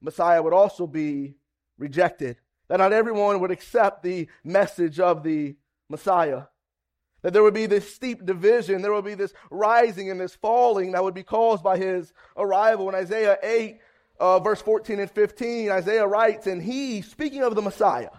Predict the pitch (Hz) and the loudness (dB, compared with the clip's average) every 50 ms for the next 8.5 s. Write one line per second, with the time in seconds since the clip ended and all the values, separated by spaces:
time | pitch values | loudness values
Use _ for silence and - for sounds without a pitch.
0 | _ _ _ _ _ _ _ - 185 190 185 185 220 226 226 233 233 226 196 180 | _ _ _ _ _ _ _ -2 0 0 0 0 -2 -4 -4 -4 -4 -4 -2 -2
1 | 175 165 170 175 175 - 202 196 185 170 156 156 - - - 220 220 214 - - | -2 -2 -2 -4 -2 2 2 4 4 2 0 -4 -6 -8 -4 -4 -4 -4 -6 -8
2 | - 170 147 147 139 131 110 104 - _ _ _ _ _ _ _ _ _ _ _ | -8 -4 -2 -2 -2 -2 -4 -8 -14 _ _ _ _ _ _ _ _ _ _ _
3 | _ _ - - 143 143 139 - - - 170 180 185 185 170 151 127 131 - - | _ _ -8 -6 -4 -4 -6 -8 -8 -2 0 2 2 2 0 -2 -4 -4 -8 -8
4 | - 165 143 113 _ _ - - - _ _ _ _ _ _ _ _ _ _ _ | -6 -6 -6 -6 _ _ -20 -20 -20 _ _ _ _ _ _ _ _ _ _ _
5 | - - 135 139 139 160 180 214 - - 147 - - - - - 214 226 240 196 | -10 -8 -6 -2 2 2 2 2 0 -4 -12 -12 -12 -20 -8 -4 -4 -4 -4 -4
6 | 135 147 156 104 - _ _ _ _ _ _ _ _ _ _ _ _ _ _ _ | -8 -12 -14 -18 -20 _ _ _ _ _ _ _ _ _ _ _ _ _ _ _
7 | _ - 139 131 151 170 175 160 139 147 151 - 127 131 135 117 135 147 143 127 | _ -10 -4 0 0 0 2 0 0 -2 -2 -2 -6 -12 -12 -8 -8 -8 -8 -6
8 | 127 127 131 131 127 131 135 135 123 | -6 -4 -4 -4 -2 -2 -4 -4 -6